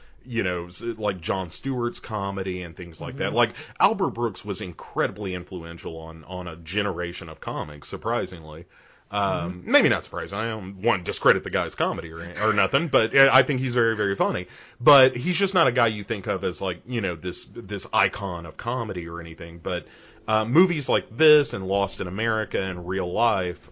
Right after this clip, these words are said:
Speaker 1: um, all of which I would encourage you to see, um, you know, really did establish this very specific Albert Brooksian kind of point of view,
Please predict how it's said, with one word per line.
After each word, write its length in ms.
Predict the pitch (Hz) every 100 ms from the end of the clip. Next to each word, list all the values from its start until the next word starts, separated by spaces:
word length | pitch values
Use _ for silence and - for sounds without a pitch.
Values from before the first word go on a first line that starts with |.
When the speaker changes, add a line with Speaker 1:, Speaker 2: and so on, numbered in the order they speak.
| -
Speaker 1:
um, 460 | 92 92 87 87 110
all 200 | 139 117
of 80 |
which 220 | 92 87 92
I 60 |
would 120 | 87
encourage 400 | 85 82 85 80
you 60 | 85
to 100 | 82
see, 320 | - 151 110 - - - -
um, 560 | 113 110 104 95 98 87 - - - - 120
you 160 | 170 165
know, 60 |
really 300 | 135 156 131
did 280 | 104 107 101
establish 800 | 85 98 - 107 95 95 92 -
this 260 | 95 87 -
very 800 | 98 92 82 104 101 98 90 90
specific 1040 | - - - 98 - - 104 92 90 82 - _ _ _ _ _ _ -
Albert 440 | 107 95 101 107 82 _
Brooksian 640 | 101 98 - - 92 87 87
kind 200 | 95 87
of 120 | 82
point 300 | - 90 82
of 80 | 80
view, 420 | 73 73 71 62